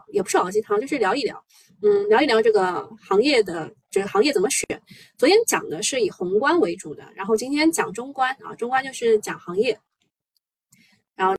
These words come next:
在这个地量缩量的背景之下，啊，会不会地量见地价？然后就反正先苟住吧。啊，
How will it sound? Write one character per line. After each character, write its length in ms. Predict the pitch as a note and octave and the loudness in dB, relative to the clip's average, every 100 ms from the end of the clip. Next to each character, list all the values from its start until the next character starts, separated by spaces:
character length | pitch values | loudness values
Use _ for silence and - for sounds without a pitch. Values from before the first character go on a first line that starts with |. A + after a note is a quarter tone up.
| G#3 | 2
在 260 | G#3+ F#3+ | 2 2
这 120 | G3 | 0
个 400 | F#3+ F3+ E3 D3 - - _ _ | -2 -2 -4 -6 -14 -20 _ _
地 140 | C#4+ | -2
量 300 | B3 A3 F#3+ G3 | 2 2 2 -2
缩 160 | A#3+ | -2
量 180 | A#3+ G#3+ | 2 2
的 160 | F#3 F3 | 0 0
背 120 | G#3+ | 2
景 140 | F#3+ F3 | 2 -2
之 100 | G3+ | -4
下， 400 | C4+ C4 G#3+ - _ _ _ - _ _ _ _ | 0 2 0 -4 _ _ _ -20 _ _ _ _
啊， 100 | - - | -14 -8
会 120 | - C#4 | -2 0
不 100 | B3+ | 2
会 180 | C4 | 2
地 140 | B3 B3 | 2 0
量 200 | B3 G#3+ | 4 4
见 180 | A3+ G#3+ | 6 4
地 140 | A3+ | 2
价？ 420 | C4 C4+ A3 - - _ _ | 0 2 2 -2 -14 _ _
然 140 | - E3+ | -16 -10
后 180 | F3 F3+ F#3+ | -8 -10 -10
就 120 | - | -10
反 160 | G#3+ F3+ | -8 0
正 80 | A3 | 0
先 160 | D4 | 2
苟 180 | D4+ G#3 | 2 2
住 140 | F#3+ C#4+ | 2 0
吧。 200 | A#3 - _ _ | 0 -2 _ _
啊， 180 | - | -18